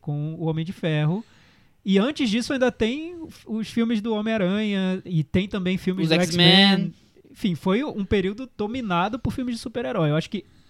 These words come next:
Speaker 1: a grande tendência que eu tiraria dos blockbusters, se fosse pra eleger uma, eu diria que é o filme de super-herói. Mas, além disso, assim, englobando isso, eu diria que as mega franquias de fantasia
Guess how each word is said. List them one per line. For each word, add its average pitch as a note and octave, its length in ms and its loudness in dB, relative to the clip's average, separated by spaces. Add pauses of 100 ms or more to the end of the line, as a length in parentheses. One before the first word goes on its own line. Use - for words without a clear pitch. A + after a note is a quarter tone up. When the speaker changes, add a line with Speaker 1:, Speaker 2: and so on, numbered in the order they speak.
(220)
Speaker 1:
a G#3 200 4
grande A3+ 340 2
tendência E3+ 540 0
que D3+ 100 -8
eu D3+ 80 -2
tiraria D3 680 0 (160)
dos D3+ 280 -2
blockbusters, D3+ 560 -2
se - 60 -10
fosse F3+ 180 0
pra G3+ 140 0
eleger E3 420 2
uma, F3 420 2 (560)
eu D#3+ 100 -2
diria F3 360 0
que F#3+ 100 -4
é F3+ 60 2
o F#3+ 80 -2
filme F#3+ 240 -4
de F3 60 -10
super-herói. G3 600 -2 (560)
Mas, F#3 520 2 (360)
além F3+ 460 0
disso, F3 460 -4
assim, C#3 500 -4 (420)
englobando F3+ 880 0
isso, E3 480 -2
eu E3 100 0
diria F3+ 300 2
que G3+ 240 -4 (420)
as E3+ 220 2
mega G3 420 4
franquias E3 640 -2
de D#3+ 120 -2
fantasia E3 1000 -2